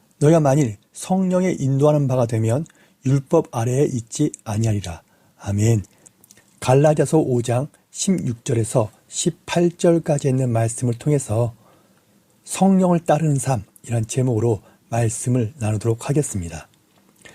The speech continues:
성경은 우리에게 성령을 따라 행하라고 말합니다. 그리스도인의 삶은요, 성령을 따라 행하는 삶입니다. 성령을 따라 사는 삶의 반대는요,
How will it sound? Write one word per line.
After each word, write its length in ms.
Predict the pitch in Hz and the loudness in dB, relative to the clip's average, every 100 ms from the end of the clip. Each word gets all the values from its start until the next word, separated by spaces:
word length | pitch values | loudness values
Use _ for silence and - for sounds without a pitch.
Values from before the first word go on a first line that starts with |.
| - | -20
성경은 540 | - - 180 185 180 104 - _ _ | -4 0 4 4 4 0 -10 _ _
우리에게 360 | 135 131 123 131 | -2 0 2 0
성령을 600 | - - 196 196 190 185 | -2 -2 2 2 2 0
따라 300 | - 120 127 | -2 -2 -2
행하라고 580 | 113 175 160 123 104 135 | -2 -4 -2 -4 -4 -4
말합니다. 540 | 110 98 98 90 - _ _ _ _ _ _ - - | -4 -4 -6 -8 -16 _ _ _ _ _ _ -20 -2
그리스도인의 520 | 180 220 - 208 190 | 2 2 2 0 0
삶은요, 600 | - 196 185 156 180 104 - _ _ | 0 -2 0 2 0 -2 -8 _ _
성령을 680 | - - - 214 214 214 208 | -14 -6 0 2 4 2 0
따라 260 | - 156 156 | 0 -2 -2
행하는 540 | - 202 196 170 185 | -4 -2 0 0 -2
삶입니다. 680 | - 180 185 165 110 85 - _ - | -4 -4 -2 0 -2 -6 -14 _ -6
성령을 500 | - 185 196 202 190 | 0 4 4 4 2
따라 300 | 143 151 147 | 2 2 2
사는 240 | 143 143 | 0 -2
삶의 400 | 139 131 143 131 | -2 -2 -2 -2
반대는요, 760 | - 113 113 120 117 117 107 160 | -4 -6 -4 -2 -2 -2 -4 -6